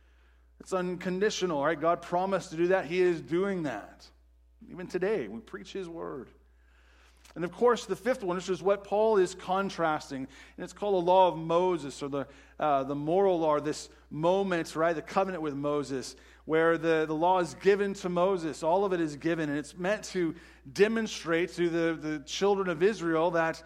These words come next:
um, man, guess what? We're not perfect, right? That's the job of the law. The law, it shows us that we are sinners, but the law cannot, nor is it designed to do so, save us.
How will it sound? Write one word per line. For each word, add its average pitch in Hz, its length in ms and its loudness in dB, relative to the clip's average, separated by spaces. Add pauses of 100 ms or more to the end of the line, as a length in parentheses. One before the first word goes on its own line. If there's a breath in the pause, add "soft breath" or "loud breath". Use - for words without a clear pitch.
(320 loud breath)
um, 151 380 0
man, 185 220 -4
guess 170 300 -8
what? 190 160 0
We're 170 100 -2
not 175 240 0
perfect, 202 680 -2 (540 soft breath)
right? 180 260 0
That's 190 180 0
the 165 140 -8
job 175 440 2
of 190 80 -2
the 180 80 0
law. 185 320 6
The 151 80 -2
law, 190 380 4 (220)
it 160 440 -8
shows 220 720 2
us 139 480 -6 (480 soft breath)
that 135 80 -8
we 170 140 0
are 208 100 2
sinners, 202 580 -2
but 139 120 -10
the 175 100 -4
law 196 240 2
cannot, 196 920 -2 (600 soft breath)
nor 170 220 -4
is 180 100 -2
it 165 100 -2
designed 175 440 -2
to 180 80 2
do 220 200 -6
so, 156 420 -2
save 226 460 -2
us. - 500 -2